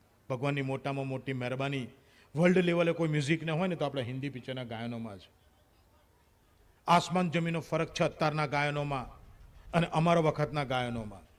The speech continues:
તમને જનરેશન ગેપ દેખાય સાહેબ, જનરેશન ગેપ. અમારી વખતના ગાયનના શબ્દો જુઓ, અને શબ્દોમાં તમને મર્યાદા દેખાય, લજ્જા દેખાય, સમાજનો ડર દેખાય.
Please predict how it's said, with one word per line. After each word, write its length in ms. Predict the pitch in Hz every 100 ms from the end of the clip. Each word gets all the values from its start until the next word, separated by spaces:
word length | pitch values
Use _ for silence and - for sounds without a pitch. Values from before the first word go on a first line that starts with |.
| _ _ _ _ _ _ _ _ _ _ -
તમને 220 | 202 226
જનરેશન 520 | 170 233 302 302 277
ગેપ 260 | 220 240 294
દેખાય 380 | 247 247 226 202
સાહેબ, 300 | 180 165 135
જનરેશન 500 | 220 233 220 180 156
ગેપ. 240 | 170 147 - - 262
અમારી 220 | 185 214
વખતના 340 | 202 196 180
ગાયનના 260 | 165 165 170
શબ્દો 360 | - 151 156 156
જુઓ, 220 | 151 147 - - _ _ _ - - - - - - - - - -
અને 80 | 143
શબ્દોમાં 440 | 135 170 160 165 156
તમને 180 | 147
મર્યાદા 480 | 143 143 156 156 151
દેખાય, 280 | 135 123 131
લજ્જા 380 | 127 135 123 139
દેખાય, 300 | 123 117 120
સમાજનો 560 | - 143 151 135 139
ડર 260 | 123 135 139
દેખાય. 360 | 127 107 -